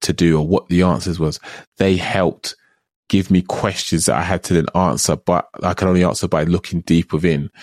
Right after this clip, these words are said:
And then I had to put certain things in place. If people that may not want to talk about C B T or cognitive behavioral therapy, and that helped me. It wasn't necessarily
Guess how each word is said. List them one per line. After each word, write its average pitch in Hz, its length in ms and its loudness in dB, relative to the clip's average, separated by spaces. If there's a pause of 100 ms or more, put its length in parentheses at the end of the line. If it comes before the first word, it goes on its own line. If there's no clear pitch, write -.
(280)
And 85 220 0
then 90 80 4
I 90 80 0
had 90 160 -4
to - 80 -12
put - 160 -2
certain 82 280 0
things 87 280 -2
in 80 140 0
place. 78 360 -2
If - 340 -8
people 92 220 2
that - 100 -4 (200)
may 95 180 0
not 80 140 2
want 78 140 0
to - 20 -12
talk 87 140 2
about 80 200 0
C 90 220 0
B 78 160 0
T 85 220 0
or 76 80 -2
cognitive 82 480 -4
behavioral 82 340 0
therapy, 85 420 -2 (320)
and 92 220 4
that - 180 -2
helped - 400 -2
me. 76 280 -4 (640)
It 107 140 2
wasn't 104 260 2
necessarily 87 760 2